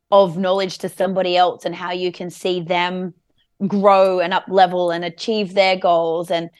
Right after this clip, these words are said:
how what you're, like, you're not just giving them a paycheck, like, how else you can enrich their lives. And,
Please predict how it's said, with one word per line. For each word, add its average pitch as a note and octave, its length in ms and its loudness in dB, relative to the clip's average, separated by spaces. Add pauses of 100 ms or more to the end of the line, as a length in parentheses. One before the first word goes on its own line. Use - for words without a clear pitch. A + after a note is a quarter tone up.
(320)
how G#3 640 6 (120)
what G3 360 4
you're, C#4+ 440 8 (320)
like, G3 220 0 (360)
you're G#3+ 140 -2
not A#3+ 180 -4
just B3 180 0
giving G#3+ 220 0
them F#3+ 160 -2
a F3+ 60 -4
paycheck, F#3+ 500 -6
like, - 160 -2
how G3+ 520 2
else G#3 320 4
you G3+ 100 -6
can - 140 -14
enrich F3 380 -8
their F3+ 140 0
lives. F3 460 0
And, F3 260 -4